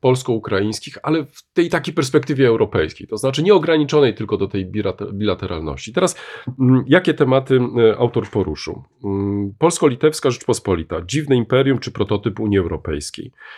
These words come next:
Dwa, narodowe projekty, wyobrażenia o ojczyźnie idealnej. Międzywojenna Polska i, i jej Ukraińcy. Druga wojna światowa i jej pokłosie. I na koniec pojednanie polsko-ukraińskie przed i po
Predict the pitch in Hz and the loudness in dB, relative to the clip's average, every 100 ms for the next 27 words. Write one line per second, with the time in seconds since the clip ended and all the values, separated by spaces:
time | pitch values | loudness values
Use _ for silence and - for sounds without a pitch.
0 | - _ 104 110 139 151 147 156 156 147 | -20 _ -6 2 6 6 6 8 8 6
1 | - 127 104 - - 98 107 104 113 131 | 6 6 6 0 -10 0 2 4 2 4
2 | 139 131 120 113 117 127 131 107 110 - | 4 4 2 0 -2 -4 -2 0 0 -2
3 | 80 69 98 - _ - 147 143 135 135 | -4 -8 -12 -20 _ 2 4 4 4 4
4 | 127 127 131 131 117 117 104 127 120 120 | 4 0 0 0 -2 -4 -6 -10 -4 2
5 | 127 117 123 - 90 82 - - - - | 2 2 -2 -4 -4 -8 -10 -12 -14 -20
6 | - 120 143 147 143 135 127 - 117 131 | -12 2 4 6 6 4 2 -2 0 0
7 | 123 123 - 110 104 101 92 82 76 - | 0 -4 -4 -4 -4 -6 -8 -6 -8 -4
8 | 131 131 127 113 110 - - _ - 110 | 0 0 2 0 -2 -6 -20 _ 2 4
9 | 101 123 101 104 92 - 85 - 95 120 | 4 4 2 0 -2 -2 -4 -2 -2 -2
10 | - 104 - 123 117 - - 98 95 | -4 -6 0 0 0 -4 -2 0 -2